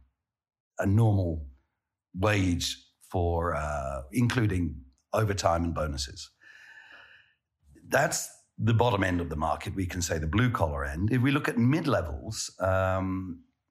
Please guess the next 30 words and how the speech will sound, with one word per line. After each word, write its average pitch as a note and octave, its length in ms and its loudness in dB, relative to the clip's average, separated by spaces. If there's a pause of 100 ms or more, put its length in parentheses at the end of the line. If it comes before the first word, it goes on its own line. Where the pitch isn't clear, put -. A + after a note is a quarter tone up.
(360)
we C#3+ 120 4
define A2 460 4
the G2+ 80 2
mid-levels G2 640 0
as F2+ 120 -6
being, F#2 560 0
uh, D#2+ 140 -6
five A2+ 280 2
hundred A2+ 300 4
U F#2+ 140 2
S F#2+ 120 0
dollars E2+ 300 -4
a E2 40 -8
month A2 400 0
through C3+ 220 2
to G2+ 180 -2
about F2 300 0 (280)
two A2 180 0
thousand E2 500 0
U D#2+ 140 -4
S D2 120 -4
dollars D2 320 -6
a C#2+ 40 -12
month. G#2 380 0 (720)
And A#2 140 0
for B2 80 2
that, E3 260 0
we A2+ 280 2 (440)
would A2 140 0
say G#2+ 720 2